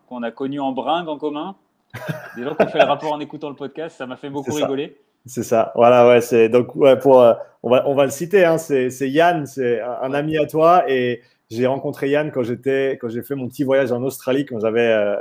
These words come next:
Speaker 2: une vingtaine d'années. Et on s'est retrouvés sur une ferme tous les deux à, à bosser, à travailler, à construire une maison avec des briques d'argile. Et, euh, bah, c'est clair, à faire la fête un petit peu tous les soirs. Donc, c'est,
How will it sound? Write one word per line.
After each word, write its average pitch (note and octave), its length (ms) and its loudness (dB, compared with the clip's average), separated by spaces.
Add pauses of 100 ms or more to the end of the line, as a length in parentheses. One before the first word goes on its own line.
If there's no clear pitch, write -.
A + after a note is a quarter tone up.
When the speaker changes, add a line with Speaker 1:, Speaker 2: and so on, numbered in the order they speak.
(180)
Speaker 2:
une A2+ 100 -8
vingtaine C3 400 0
d'années. B2 360 2 (420)
Et A2+ 180 2
on A2 120 -2
s'est A#2+ 120 -2
retrouvés C3 360 2
sur A#2+ 240 -2
une A#2+ 120 -2
ferme C3 340 0
tous A#2+ 100 -6
les A#2 100 0
deux A#2+ 140 2
à, A#2 220 6
à A2 180 2
bosser, B2+ 400 2
à B2+ 100 4
travailler, A#2 460 0
à A#2 80 0
construire B2 440 -8
une A#2 80 -8
maison A#2 260 -4
avec A#2 120 -4
des A2 100 -6
briques B2+ 220 -2
d'argile. A#2+ 440 0 (420)
Et, A2+ 260 6
euh, G#2+ 300 4
bah, G#2+ 120 -2
c'est A2 160 -8
clair, B2+ 200 2
à A2 80 2
faire A#2+ 160 2
la A2+ 80 4
fête B2 200 -2
un A#2 40 -6
petit - 180 -20
peu C3 120 -6
tous B2+ 120 -16
les A#2 100 -6
soirs. C3+ 300 -2
Donc, A2+ 180 -10
c'est, G#2+ 420 -4